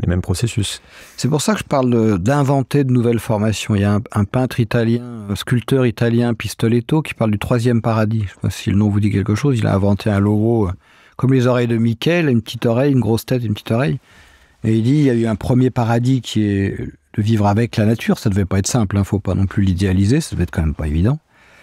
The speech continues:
Speaker 2: Il y en a un deuxième qui est le nôtre, qui est celui de l'artificialisation et de la transformation de la matière, qui a plein de jouissances extraordinaires, mais qui crée tous les déséquilibres qu'on, qu'on connaît.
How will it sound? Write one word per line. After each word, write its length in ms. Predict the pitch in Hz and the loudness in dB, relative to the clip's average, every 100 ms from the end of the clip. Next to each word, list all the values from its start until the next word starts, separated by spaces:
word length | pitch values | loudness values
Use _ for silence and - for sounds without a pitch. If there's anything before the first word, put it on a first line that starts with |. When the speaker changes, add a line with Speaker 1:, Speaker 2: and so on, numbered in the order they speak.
| - - | -20 -6
Speaker 2:
Il 40 | 117 | -2
y 40 | |
en 40 | |
a 60 | 117 | 0
un 60 | 120 | 2
deuxième 440 | 139 127 135 123 | 2 2 2 0
qui 160 | - 120 | 0 2
est 20 | |
le 60 | |
nôtre, 260 | 120 131 120 | 4 2 0
qui 80 | 107 | -4
est 40 | |
celui 180 | 104 113 | -2 0
de 40 | |
l'artificialisation 1080 | 107 92 - 101 110 - 113 110 107 101 - | 0 -2 -4 -2 -2 0 0 2 0 0 0
et 40 | 113 | 0
de 40 | |
la 60 | 101 | 0
transformation 600 | - 104 - 98 98 113 | -2 -2 0 0 0 0
de 60 | |
la 80 | 104 | 2
matière, 340 | 92 95 151 139 | 2 0 -2 -4
qui 80 | |
a 60 | - | -10
plein 300 | - 135 123 | -6 -2 0
de 180 | 101 92 | 0 0
jouissances 560 | 85 120 123 151 117 | 0 0 0 -2 -2
extraordinaires, 600 | 98 - 95 98 110 123 104 | -4 -2 0 2 2 2 2
mais 100 | 92 | 0
qui 140 | - | -4
crée 220 | - 120 | -4 -2
tous 100 | 104 | 0
les 140 | 107 104 | 2 2
déséquilibres 580 | 110 110 104 110 117 110 | 2 2 0 0 0 0
qu'on, 180 | - 101 | 0 0
qu'on 180 | - 101 | 0 0
connaît. 300 | 113 151 | 0 0